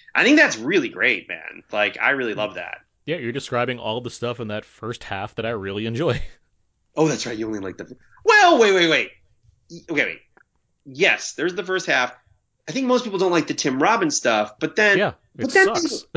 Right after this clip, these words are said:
Speaker 2: <laughs>
Speaker 1: yes, but then he, they leave the Tim Robbins, and there's some good stuff there. I don't like
Speaker 2: There's
Speaker 1: the
Speaker 2: some, there's some good stuff, but it just never, like, rec-, it never gains that same sense of energy that it had getting into the Tim Robbins stuff.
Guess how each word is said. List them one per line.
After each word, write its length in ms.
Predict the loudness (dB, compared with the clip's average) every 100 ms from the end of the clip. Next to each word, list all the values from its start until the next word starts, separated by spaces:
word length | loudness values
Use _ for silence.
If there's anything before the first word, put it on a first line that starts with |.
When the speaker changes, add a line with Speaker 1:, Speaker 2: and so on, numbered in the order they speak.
| -8 -6
Speaker 2:
<laughs> 260 | -2 0 4
Speaker 1:
yes, 360 | 6 6 4
but 160 | -2 0
then 100 | 2
he, 140 | 2
they 160 | 2 2
leave 420 | 2 0 0 0
the 80 | -2
Tim 300 | 0 0 0
Robbins, 500 | 0 0 0 0 2
and 180 | 2 4
there's 240 | 4 2
some 280 | 0 0 2
good 160 | 0 0
stuff 260 | -2 -2
there. 460 | 0 2 4 2 2
I 80 | 2
don't 140 | 4
like 140 | 4 4
Speaker 2:
There's 140 | 2
Speaker 1:
the 40 | 0
Speaker 2:
some, 240 | -4 -4 _ _ _ _ _
there's 180 | -2 0
some 160 | 0 -2
good 240 | 0 -2
stuff, 480 | -4 -8 -2 0 0
but 100 | -4
it 60 | -4
just 180 | -6
never, 280 | -4 -2 -2
like, 260 | -2 -4 -4
rec-, 220 | -6 -6
it 80 | -4
never 200 | 0 0
gains 420 | 0 -2 0 0
that 180 | 0 -2
same 260 | -2 -4 -4
sense 240 | -6 -6
of 80 | -4
energy 360 | -2 -4 -4 -6
that 140 | -6
it 40 |
had 220 | -6 -8 -4
getting 260 | -4 -4
into 220 | -6 -8
the 80 | -10
Tim 220 | -12 -12 -12
Robbins 320 | -14 -14 -16
stuff. 340 | -12 -14 -14